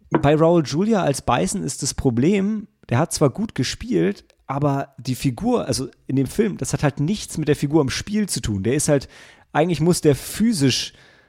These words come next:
gefährlich sein und er war, du hast halt gemerkt, boah, das ist ein alter, kranker Mann, ähm, also krank, physisch krank, dem geht's halt einfach nicht gut.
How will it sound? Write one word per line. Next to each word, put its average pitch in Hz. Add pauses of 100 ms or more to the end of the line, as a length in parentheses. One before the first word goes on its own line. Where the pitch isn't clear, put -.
(260)
gefährlich 123
sein 143
und 131
er 151
war, 165
du 139
hast 147
halt 165
gemerkt, 151
boah, 147
das 143
ist 160
ein -
alter, 156
kranker 175
Mann, 165 (300)
ähm, 131
also 127 (240)
krank, 151
physisch 208
krank, 113
dem 127
geht's 170
halt 156
einfach 147
nicht 120
gut. 208